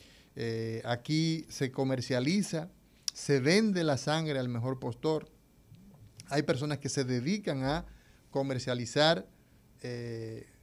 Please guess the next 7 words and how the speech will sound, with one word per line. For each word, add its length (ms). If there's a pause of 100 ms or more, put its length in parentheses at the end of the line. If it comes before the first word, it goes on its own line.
(340)
con 260
su, 520
con 160
su 140
sangre 560
y 160
eso, 400